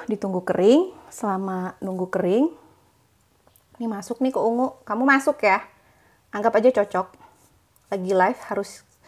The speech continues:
meh jiga, jiga nunya. Nah, oke, ungu.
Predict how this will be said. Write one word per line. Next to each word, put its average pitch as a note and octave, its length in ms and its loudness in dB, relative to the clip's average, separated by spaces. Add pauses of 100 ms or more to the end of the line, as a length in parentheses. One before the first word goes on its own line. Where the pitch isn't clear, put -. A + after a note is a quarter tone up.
(880)
meh G3+ 240 -8
jiga, F#3+ 400 -2
jiga F#3+ 320 -4
nunya. F3+ 400 -8
Nah, F3+ 720 -4
oke, G#3 560 6
ungu. C#4 240 6